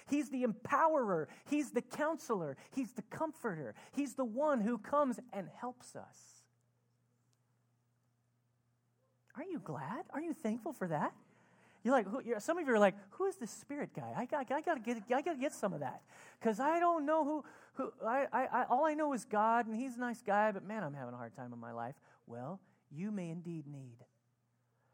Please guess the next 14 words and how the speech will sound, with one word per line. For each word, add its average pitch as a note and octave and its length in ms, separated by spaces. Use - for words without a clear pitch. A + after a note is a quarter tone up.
you F3 140
may A3+ 200
need, G3 400
indeed F3 520
need, D#3+ 500
ooh, - 100
that's C3 200
funny. A#2+ 240
You A3+ 160
may C4 160
need D#3+ 420
to E3+ 80
be F3 120
immersed G3 560